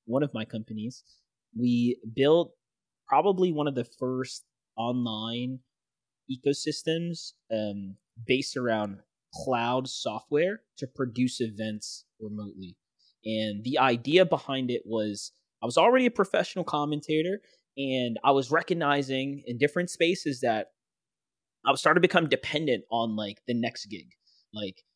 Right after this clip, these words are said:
"Oh man, is this, is this thing gonna, am I gonna get the call for that?" And, you know,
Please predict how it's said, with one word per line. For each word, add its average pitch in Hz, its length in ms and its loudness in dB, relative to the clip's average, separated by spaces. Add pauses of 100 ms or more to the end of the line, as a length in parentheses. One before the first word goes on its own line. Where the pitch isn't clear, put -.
(160)
"Oh 123 160 8
man, 127 260 2
is 113 120 -4
this, 131 240 -6
is - 100 -6
this - 180 -4
thing 170 300 4
gonna, 151 340 8
am 131 100 0
I 139 140 6
gonna 165 160 6
get 160 140 6
the 156 80 0
call 143 220 6
for - 160 0
that?" 160 280 8 (340)
And, 127 680 2 (420)
you 135 120 0
know, 104 280 2